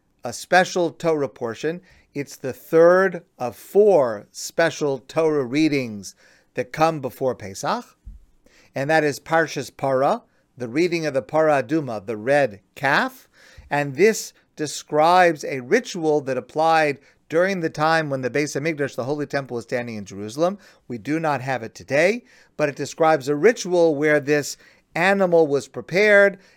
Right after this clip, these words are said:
and there were ashes, it was mixed with water, and then a person who was tamei, ritually impure, would appear before a Kohen, and on the third day and the seventh day, the Kohen would sprinkle that person with the water.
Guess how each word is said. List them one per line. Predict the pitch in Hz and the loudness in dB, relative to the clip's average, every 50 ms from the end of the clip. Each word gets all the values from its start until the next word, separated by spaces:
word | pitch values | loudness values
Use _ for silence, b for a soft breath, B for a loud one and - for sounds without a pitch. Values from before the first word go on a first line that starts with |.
| b b | b b
and | 127 123 123 | -12 -10 -8
there | 123 120 120 | -6 -6 -6
were | 120 - - - | -6 -6 -4 -2
ashes, | 170 190 208 196 - - 185 185 175 139 135 | 0 0 0 0 -2 -2 -2 -2 -2 -4 -6
it | |
was | 120 123 113 95 113 | -8 -8 -8 -8 -10
mixed | 131 123 - - | -12 -12 -12 -12
with | 123 110 101 127 | -14 -14 -10 -2
water, | 147 180 214 220 208 196 190 185 185 185 b b b b b b | 2 4 6 6 6 6 6 4 2 2 b b b b b b
and | 139 139 139 139 | -10 -6 -4 -2
then | 147 143 143 147 139 - _ - | 0 0 0 -2 -4 -10 _ -18
a | 127 | -18
person | - - 165 190 180 185 - 175 156 | -6 -2 0 0 0 0 -4 -4 -4
who | 139 131 | -4 -6
was | 120 113 104 - | -6 -8 -8 -10
tamei, | - - 151 156 165 175 180 180 156 | -6 -2 0 0 0 0 0 -2 0
ritually | 135 156 165 160 - 147 143 143 135 127 113 | 0 -2 -4 -4 -4 -6 -6 -4 -4 -6 -8
impure, | 113 107 104 - - 202 233 233 214 196 180 175 170 b b b b b b b b | -8 -10 -12 -12 -8 -2 2 4 4 6 4 4 2 b b b b b b b b
would | b 147 139 | b -4 -4
appear | 139 135 - 170 196 190 185 | -4 -4 -2 0 2 2 2
before | 151 147 120 - 131 123 113 | 0 -4 -6 -4 -2 -2 -2
a | |
Kohen, | - - - 175 190 185 196 196 190 190 190 190 b b b b b b | -4 0 2 4 4 6 6 4 4 2 0 -4 b b b b b b
and | b 147 147 147 | b -4 -4 -4
on | - - 131 127 117 | -6 -6 -8 -6 -6
the | 123 120 | -8 -8
third | - - 180 190 185 180 151 | -4 0 2 2 2 2 2
day | 139 170 170 170 170 165 - | 4 4 4 4 4 2 -2
and | - 123 110 | -8 -12 -12
the | 113 110 | -12 -6
seventh | - - 185 185 180 185 175 160 | 0 2 2 2 2 -2 -8 -6
day, | 147 165 151 151 | -2 0 0 0
the | 123 135 123 | -2 -6 -8
Kohen | - - 156 160 156 156 156 151 143 | -4 -2 0 0 0 0 -2 -4 -4
would | 123 120 110 - | -6 -8 -10 -10
sprinkle | - - - - 190 208 214 190 - 196 185 151 | -12 -16 -8 -4 -2 -2 -2 0 0 2 2 4
that | 160 156 151 151 - | 4 2 2 0 -2
person | - 160 160 151 - - 143 131 | -2 -2 -2 -2 -4 -10 -14 -12
with | 117 113 104 | -10 -12 -12
the | - 101 | -10 -10
water. | 104 117 143 170 196 202 190 185 180 180 175 175 | -8 -4 0 4 6 6 8 8 6 4 4 2